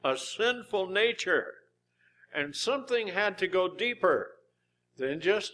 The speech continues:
an apology. Something had to go deeper than just an acknowledgement of making a mistake. It had to go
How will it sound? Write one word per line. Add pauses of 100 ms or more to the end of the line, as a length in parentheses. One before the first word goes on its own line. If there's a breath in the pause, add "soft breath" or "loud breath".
(120)
an
apology. (520)
Something
had
to
go
deeper (760)
than (520)
just
an
acknowledgement
of
making
a
mistake. (3750)
It
had
to
go